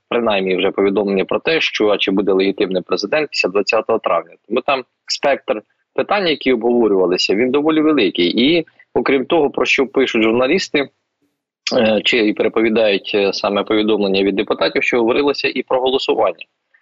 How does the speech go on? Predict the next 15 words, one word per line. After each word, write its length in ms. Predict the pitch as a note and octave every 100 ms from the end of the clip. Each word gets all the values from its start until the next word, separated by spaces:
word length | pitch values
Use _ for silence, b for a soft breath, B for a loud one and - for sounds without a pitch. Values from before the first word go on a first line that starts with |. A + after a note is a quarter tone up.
| b _
А, 140 | - G2
бо 360 | F#2+ A2 A2+
вчора, 400 | G2+ - C#3+ E3
до 160 | C#3 A2+
прикладу, 520 | B2 C3 A#2 G#2+ G#2+ A2 G#2+ G#2 F#2+ F#2+ F#2
один 300 | G2 A2 G#2+
із 100 | G2
депутатів, 580 | G#2+ - G#2+ A2 - F#2+
медяник, 440 | G2+ G2+ F#2+ F#2+ _ -
е, 320 | F#2 F2+ F2
написав 340 | G2 - G#2 F#2+
заяву 340 | G2 F#2+ F2+
про 100 | -
складення 460 | F#2 - F#2 F2+ F2+
депутатських 560 | F2+ - - F#2 -